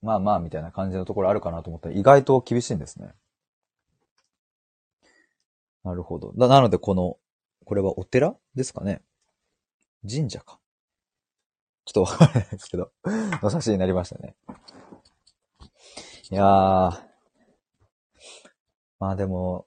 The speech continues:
この、そう、僕がまあサロンを作るっていう時に、なんかこう、みんなと共有できる言葉というか、あ、そこに向かっていこうみたいな、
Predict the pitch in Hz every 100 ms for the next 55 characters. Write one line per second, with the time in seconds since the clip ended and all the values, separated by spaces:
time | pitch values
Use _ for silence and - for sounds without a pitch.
0 | _ - 98 95 98 98 - _ _ _
1 | _ _ _ _ _ 92 90 107 101 107
2 | 120 104 110 117 131 127 127 127 123 -
3 | 170 180 139 _ 110 104 113 107 101 92
4 | 87 85 _ _ _ 139 160 - - 107
5 | 107 110 107 101 - - 131 151 175 175
6 | 110 - 156 170 175 175 170 160 175 127
7 | 107 113 110 95 80 76 - 107 80 -
8 | _ _ _ _ - - - 110 143 180
9 | 185 175 147 147 - 175 160 175 139 98
10 | 92 85 98 95 82